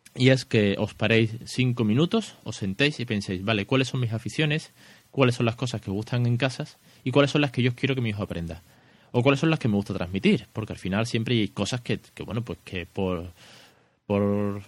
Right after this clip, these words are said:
cercanía, por ideología, no sé, por cada uno por sus gustos mejor, pues quiere transmitir este tipo de valores. Si además son buenos, como pueden ser, yo qué sé, eh,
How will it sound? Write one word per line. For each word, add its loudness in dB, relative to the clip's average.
cercanía, 2
por -2
ideología, 4
no 2
sé, 0
por 0
cada 4
uno 4
por 4
sus 4
gustos 4
mejor, 2
pues 2
quiere 4
transmitir 2
este -2
tipo -2
de 4
valores. 2
Si -2
además 0
son 2
buenos, 2
como -4
pueden 0
ser, -6
yo -10
qué -10
sé, -8
eh, -8